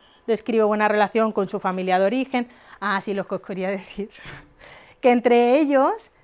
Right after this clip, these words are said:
bueno, entre ellos, el padre siempre dice que,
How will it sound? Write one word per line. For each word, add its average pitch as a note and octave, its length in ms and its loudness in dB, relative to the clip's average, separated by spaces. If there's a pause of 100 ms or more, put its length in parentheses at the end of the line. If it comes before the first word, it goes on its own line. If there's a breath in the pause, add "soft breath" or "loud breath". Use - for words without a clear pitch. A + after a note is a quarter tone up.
(180)
bueno, G#3+ 180 -2
entre F#3 200 -4
ellos, D3 240 -10 (140)
el G3+ 120 -4
padre B3+ 520 2 (240 loud breath)
siempre B3 400 -4
dice A#3+ 340 -6
que, F#3+ 640 -6